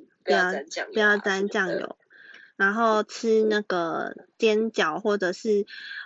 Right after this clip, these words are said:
Speaker 1: 呃，吃鸡块的时候，不要沾。
Speaker 2: 就也不要去沾那些酱，因为那些也是化学调料。
Speaker 1: 嗯，哦，我最喜欢吃麦当劳的薯饼了，它不，如果不沾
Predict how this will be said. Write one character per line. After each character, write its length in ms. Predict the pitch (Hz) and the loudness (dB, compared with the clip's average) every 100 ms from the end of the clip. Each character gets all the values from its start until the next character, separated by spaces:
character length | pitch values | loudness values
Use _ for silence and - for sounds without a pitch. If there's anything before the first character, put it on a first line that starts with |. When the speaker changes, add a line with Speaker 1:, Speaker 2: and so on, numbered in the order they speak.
| - | -2
Speaker 1:
呃， 300 | 214 196 196 | 0 0 -2
吃 200 | - 247 | -4 -6
鸡 240 | - 226 | -2 -4
块 260 | - 247 190 | 0 0 2
的 100 | 165 | -2
时 140 | - | -8
候， 340 | - 185 - - _ _ _ _ | -8 -8 -8 -18 _ _ _ _
不 80 | - | -2
要 160 | 202 208 | 0 2
沾。 100 | 240 | 2
Speaker 2:
就 60 | |
也 100 | 180 | 0
不 120 | - | -2
要 300 | 185 196 170 175 | -2 0 0 -2
去 180 | 175 | -6
沾 280 | 185 175 156 | -6 -6 -8
那 100 | 165 | -10
些 100 | 160 | -12
酱， 160 | 160 185 | -8 -8
因 60 | 254 | -8
为 40 | |
那 140 | 254 240 | -6 -6
些 200 | 233 196 | -6 -6
也 100 | 151 | -8
是 420 | - 180 175 - _ - _ _ | -10 -10 -10 -12 _ -20 _ _
化 140 | 240 202 | -8 -8
学 200 | - 160 | -10 -16
调 220 | - - | -16 -16
料。 240 | - - _ _ - | -16 -18 _ _ -8
Speaker 1:
嗯， 480 | 233 220 208 202 220 - - - | -4 -2 -2 -4 -8 -14 -10 2
哦， 80 | 311 | 2
我 40 | |
最 220 | 269 370 370 | 6 6 6
喜 100 | 269 | 6
欢 220 | 247 277 | 6 4
吃 200 | - 302 | 0 0
麦 220 | 320 294 | 2 2
当 240 | 269 269 | 2 2
劳 160 | 262 202 | 2 0
的 80 | 202 | 0
薯 320 | - 208 214 | -2 0 0
饼 260 | - 208 175 | 0 -2 -2
了， 120 | 185 | 0
它 140 | 277 | 0
不， 180 | 285 302 - _ - | 0 -2 -2 _ -8
如 200 | 277 285 | -4 0
果 120 | 247 | -2
不 160 | 262 | -2
沾 400 | 269 240 240 269 | -2 -2 -2 -6